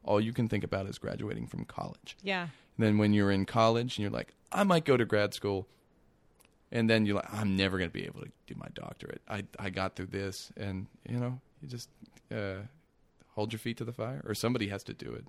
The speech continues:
Speaker 2: Yeah.
Speaker 1: For this process, which was interesting, I, uh, and, and, uh, I'm sure people who have been through this know this, but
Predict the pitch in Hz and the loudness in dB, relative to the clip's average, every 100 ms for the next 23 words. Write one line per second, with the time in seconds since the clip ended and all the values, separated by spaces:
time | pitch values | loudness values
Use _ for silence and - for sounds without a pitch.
0 | - 208 220 196 175 143 _ _ - _ | -6 0 2 2 -4 -8 _ _ -20 _
1 | - 113 107 147 - 131 95 92 92 98 | -2 2 4 4 4 4 4 2 -4 -6
2 | - 110 104 104 92 90 95 - - 120 | -6 -4 -2 0 0 -2 -8 -8 -8 -12
3 | _ _ _ _ _ _ - _ 101 101 | _ _ _ _ _ _ -20 _ 0 2
4 | 104 104 101 95 92 - _ _ _ - | 2 2 2 0 -2 -6 _ _ _ -20
5 | - - 110 98 104 98 98 - - - | -16 -6 -2 0 0 -4 -4 -8 -14 -10
6 | 101 - 101 - - 98 92 95 92 - | -8 -4 -4 -2 -2 -2 -2 -6 -6 -8
7 | - _ 92 95 90 - - - - 55 | -16 _ -2 -2 -2 -6 -8 -10 -8 -8
8 | - - - - 165 135 - 98 | -8 -10 -12 -14 -16 -10 -4 -4